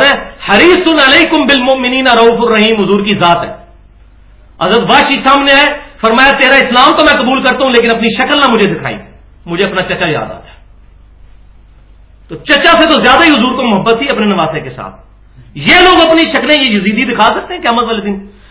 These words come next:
ان کے رفع دین، ان کی آمینیں، ان کی پگڑیاں باندھنا، ان کی تبلیغیں کرنا،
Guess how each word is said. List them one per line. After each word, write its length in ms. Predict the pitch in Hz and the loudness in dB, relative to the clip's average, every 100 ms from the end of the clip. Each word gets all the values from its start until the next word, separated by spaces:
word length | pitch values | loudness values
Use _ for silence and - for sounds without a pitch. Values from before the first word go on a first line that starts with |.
| - | -14
ان 220 | - 220 233 | -2 0 2
کے 100 | 233 | 0
رفع 260 | 226 262 262 | 2 2 2
دین، 400 | 262 269 269 220 | 2 0 0 -2
ان 60 | |
کی 160 | 202 214 | -2 0
آمینیں، 580 | 196 185 214 247 254 247 | 0 2 0 0 -2 -2
ان 140 | 196 | -6
کی 80 | 196 | -6
پگڑیاں 440 | 196 202 240 262 | -4 -2 0 -2
باندھنا، 360 | 233 247 247 247 | 2 2 2 -2
ان 100 | 214 | -2
کی 80 | 170 | -4
تبلیغیں 520 | 156 151 165 220 269 | -8 -6 -4 0 0
کرنا، 480 | 262 247 254 247 - | 0 0 0 -2 -8